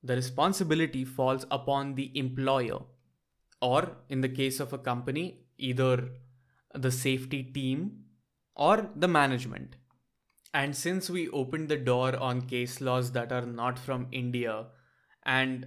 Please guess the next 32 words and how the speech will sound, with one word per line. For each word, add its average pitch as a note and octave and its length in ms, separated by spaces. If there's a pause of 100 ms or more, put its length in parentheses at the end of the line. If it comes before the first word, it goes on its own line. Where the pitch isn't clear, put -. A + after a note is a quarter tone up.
also B2+ 460
are B2 200
the B2+ 100
tortious B2+ 760
origin C#3+ 720 (180)
of C3 180
a C#3+ 80
principle C3 640
in C3+ 320
law B2 200
that B2+ 180
we C3 220
all C3+ 240
follow, B2+ 560 (1040)
I C#3 120
believe D#3 300
Hearn F#3+ 460
versus E3+ 360
Nichols, C3 760 (180)
the C#3 220
seventeen D3+ 460
hundred C3+ 400
case C3 240
in C#3+ 300
Britain, B2+ 520 (840)
also D3+ 560
records C3 760
one C#3 220
of C#3 80
the C#3 100
first C#3 540
or D#3 360